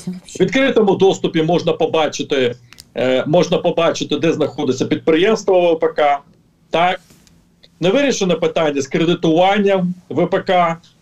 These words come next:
У нас на цей рік, наприклад, сімнадцять мільярдів гривень виділяється з бюджету на компенсацію ставок,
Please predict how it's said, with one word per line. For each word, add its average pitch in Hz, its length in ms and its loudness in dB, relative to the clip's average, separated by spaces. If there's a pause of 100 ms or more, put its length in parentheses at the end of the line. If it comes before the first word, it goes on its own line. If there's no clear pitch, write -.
(360)
У 156 100 -2
нас 190 320 0
на 196 100 -2
цей 196 280 2
рік, 269 260 -4
наприклад, 160 480 -2
сімнадцять 185 520 -2
мільярдів 165 640 2
гривень 160 420 0 (460)
виділяється 170 640 2
з 123 60 -8
бюджету 175 420 -2
на 160 100 -2
компенсацію 165 720 0
ставок, 139 600 -2